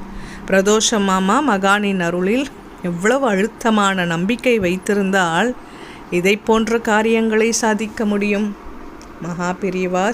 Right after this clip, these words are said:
சரணம். ஹர ஹர சங்கர, ஜெய ஜெய சங்கர. நன்றி. கட்டுரையாளர் ரா வெங்கடசாமி அவர்கள், காஞ்சி மகானின் கருணை நிழலில் புத்தகத்திலிருந்து,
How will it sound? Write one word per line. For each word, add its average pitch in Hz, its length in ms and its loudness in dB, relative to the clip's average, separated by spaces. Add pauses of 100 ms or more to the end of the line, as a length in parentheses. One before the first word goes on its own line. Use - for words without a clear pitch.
சரணம். - 340 -6 (560)
ஹர 185 200 0
ஹர 175 180 -2
சங்கர, 185 600 -4
ஜெய 160 300 -4
ஜெய 170 260 -6
சங்கர. - 540 -10 (1500)
நன்றி. 208 680 0
கட்டுரையாளர் 196 840 0
ரா 190 200 2
வெங்கடசாமி 185 800 -2
அவர்கள், 175 440 0
காஞ்சி 190 400 0
மகானின் 185 640 2
கருணை 185 420 2
நிழலில் 180 520 2
புத்தகத்திலிருந்து, 175 1040 0